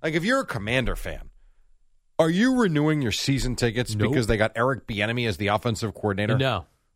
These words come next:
Speaker 1: I'm not
Speaker 2: No,
Speaker 1: either.
Speaker 2: I'm not.
Speaker 1: That's it. It's tough.
Speaker 2: I'll be take this year off, Jerry.
Speaker 1: Yeah.
Speaker 2: Although
Speaker 1: I
Speaker 2: if I was
Speaker 1: gotcha.
Speaker 2: a Commanders fan for any of the past couple of years, I'd be like, "I ain't."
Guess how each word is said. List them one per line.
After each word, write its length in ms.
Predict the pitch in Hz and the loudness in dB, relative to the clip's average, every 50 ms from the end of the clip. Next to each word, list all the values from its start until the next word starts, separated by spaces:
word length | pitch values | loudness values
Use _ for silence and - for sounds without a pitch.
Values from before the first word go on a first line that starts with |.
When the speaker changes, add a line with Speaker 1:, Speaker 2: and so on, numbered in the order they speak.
| _ | _
Speaker 1:
I'm 160 | - - - 190 | -10 -6 -2 0
not 160 | 208 - 98 | 0 0 2
Speaker 2:
No, 60 | 95 | 2
Speaker 1:
either. 200 | 107 104 117 117 | 2 2 2 4
Speaker 2:
I'm 200 | 123 127 123 123 | 2 2 0 0
not. 280 | 131 135 123 87 - - _ _ _ _ _ _ _ _ - | 0 0 0 0 -2 -6 _ _ _ _ _ _ _ _ -8
Speaker 1:
That's 220 | 127 123 - - | -8 -6 -2 -2
it. 140 | 175 170 135 | -2 0 0
It's 180 | 151 143 - - | 0 -2 -2 -2
tough. 480 | - 165 160 202 202 - - - - _ _ _ - | -2 0 0 0 -2 -4 -4 -8 -20 _ _ _ -4
Speaker 2:
I'll 120 | - 104 101 | -2 -2 -2
be 80 | 110 | -2
take 240 | - - 123 120 117 | 0 -2 -2 -2 -2
this 200 | 135 135 123 120 | -4 -4 -4 -2
year 200 | 131 135 135 131 | -4 -4 -2 -2
off, 240 | 127 117 95 - - | -2 -2 -4 -4 -4
Jerry. 360 | - 90 85 80 82 80 - - | -6 -4 -4 -4 -6 -6 -4 -2
Speaker 1:
Yeah. 340 | 87 110 135 170 196 156 - - - - - - - - - - | 0 0 0 0 0 -2 -4 -4 -8 -12 -14 -8 -8 -2 2 4
Speaker 2:
Although 160 | 160 165 175 | 4 6 6
Speaker 1:
I 40 | 165 | 4
Speaker 2:
if 40 | 151 | 4
I 80 | 170 180 | 4 4
was 80 | 180 165 | 4 2
Speaker 1:
gotcha. 60 | 160 | 2
Speaker 2:
a 20 | 135 | 2
Commanders 460 | - 143 147 143 147 143 135 127 - | 4 4 2 2 2 2 0 0 2
fan 300 | - 135 127 131 127 120 | 2 2 2 2 0 0
for 160 | - 117 120 | 0 2 2
any 180 | 139 147 127 110 | 2 2 2 0
of 40 | 98 | 0
the 80 | 92 | 0
past 260 | 78 98 92 87 - - | 0 0 0 0 0 -2
couple 180 | 92 82 87 | -4 -2 -2
of 40 | 85 | -4
years, 220 | 82 85 85 82 | -2 -4 -4 -4
I'd 100 | 87 80 | -4 -4
be 80 | 82 85 | -4 -6
like, 220 | 82 78 78 80 | -6 -6 -8 -8
"I 140 | 82 92 98 90 80 | -6 -6 -6 -6 -8
ain't." 80 | - | -10